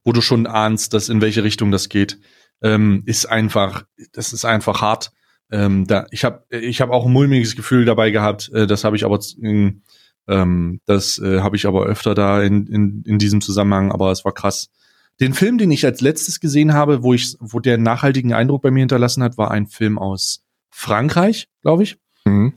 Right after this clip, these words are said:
Speaker 1: Ähm, und zwar geht's da um, äh, den Weltkrieg tatsächlich.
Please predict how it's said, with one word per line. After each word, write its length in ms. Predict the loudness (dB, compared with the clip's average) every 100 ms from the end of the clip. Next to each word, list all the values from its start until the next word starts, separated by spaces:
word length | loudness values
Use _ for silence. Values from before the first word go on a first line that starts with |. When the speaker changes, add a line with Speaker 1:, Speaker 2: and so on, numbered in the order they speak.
| _
Speaker 1:
Ähm, 220 | 0 2 2
und 120 | 0
zwar 240 | 2 0
geht's 200 | 0 -4
da 100 | -2
um, 280 | 2 2 2
äh, 280 | 2 2 2
den 180 | 2 2
Weltkrieg 600 | 2 0 -2 -2 -2 -10 _ _ _ _ _ _ _ -20 _
tatsächlich. 600 | -4 0 -2 0 -2 -4